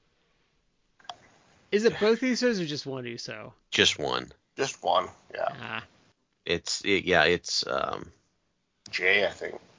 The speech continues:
Speaker 3: No.
Speaker 1: No, it's Jimmy. It's
Speaker 2: It's
Speaker 3: Jimmy,
Speaker 2: Jimmy.
Speaker 3: yeah.
Speaker 1: Yeah.
Speaker 2: Yeah.
Speaker 1: That's
Speaker 2: Yeah.
Speaker 1: how Jay got that s-, brief solo push is because Jimmy got
Speaker 2: Yeah,
Speaker 1: uh,
Speaker 2: Jimmy messed up again.
Speaker 1: Yeah.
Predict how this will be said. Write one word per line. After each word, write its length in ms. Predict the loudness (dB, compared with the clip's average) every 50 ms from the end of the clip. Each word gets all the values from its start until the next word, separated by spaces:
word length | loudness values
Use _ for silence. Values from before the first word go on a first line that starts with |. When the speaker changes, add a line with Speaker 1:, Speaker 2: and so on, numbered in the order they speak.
| -14 -2 6
Speaker 3:
No. 180 | 8 8 10
Speaker 1:
No, 160 | 10 8 4
it's 180 | 2 0 -2 -6
Jimmy. 300 | -6 -6 -6 -6 -6 -10 -10 -10
It's 180 | -10 -8 -4 0
Speaker 2:
It's 260 | 0 0 0 0 -2
Speaker 3:
Jimmy, 140 | 0 2 4
Speaker 2:
Jimmy. 180 | 6 6 6
Speaker 3:
yeah. 140 | 6 6 4 4
Speaker 1:
Yeah. 340 | 0 -6 -6 -6 -6 -6 -6 -8
Speaker 2:
Yeah. 80 | -8
Speaker 1:
That's 1600 | -8 -8 -10 _ _ _ _ _ _ _ -20 -20 -20 -20 -20 -20 -20 -20 -20 -20 _ -20 -20 -20 -20 -20 -20 _ -20 -20 -8 2 8
Speaker 2:
Yeah. 360 | 10 10 12 12 10 10 8
Speaker 1:
how 40 | 8 6
Jay 260 | 4 4 4 4 4
got 240 | 2 2 2 2 2
that 180 | 2 2 2 0
s-, 220 | -2 -8 -8 -8 -10 _
brief 320 | -6 -4 -4 -4 -4 -6 -6
solo 680 | -8 -6 -6 -4 -4 -4 -4 -2 -4 -4 -4 -6 -8 -10 _
push 320 | -12 -10 -10 -8 -8 -8 -10
is 80 | -10
because 520 | -10 -10 -10 -10 -10 -10 -10 -10 -12 -14 -12
Jimmy 600 | -6 -6 -6 -4 -4 -6 -8 -8 -10 -12 -14 -16 _ _ _ _ _ _ _ _ _ _ _ _ _ _ _ _ _ _ _ _ _ _ _ _ _ _ _ _ _ _ _ -10
got 140 | -8 -4 -2
Speaker 2:
Yeah, 140 | 0 0 0
Speaker 1:
uh, 20 | 0
Speaker 2:
Jimmy 380 | 0 -2 0 0 0 0 -2 -4 _ _ _
messed 340 | -4 -2 -2 -2 0 0 -2
up 140 | -2 -4 -4
again. 340 | -4 0 0 0 0 -2 -6 _ _ _
Speaker 1:
Yeah. 280 | -12 -10 -10 -10 -10